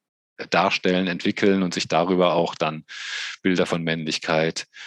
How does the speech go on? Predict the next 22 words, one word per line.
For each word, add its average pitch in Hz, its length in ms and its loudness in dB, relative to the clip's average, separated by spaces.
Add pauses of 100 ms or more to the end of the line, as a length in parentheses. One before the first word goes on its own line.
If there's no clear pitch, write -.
(240)
äh, 90 180 -6
oder 78 240 -8
Lebensperspektiven 82 1300 -4
entwickeln 87 600 -4
und, 90 280 -6
äh, 82 300 -8
das - 160 -2
auch - 160 -6
ein 87 80 -8
Teil 73 340 0 (140)
zur 87 120 -4
Gleichstellung 78 520 -2
beiträgt. 73 640 -2 (840)
Also 90 120 -4
sowas 98 260 4
versuchen 123 380 4
wir 123 80 4
natürlich 123 340 0
immer 135 200 2
dann, 117 180 0
also 85 140 -4
Männlichkeit 120 600 0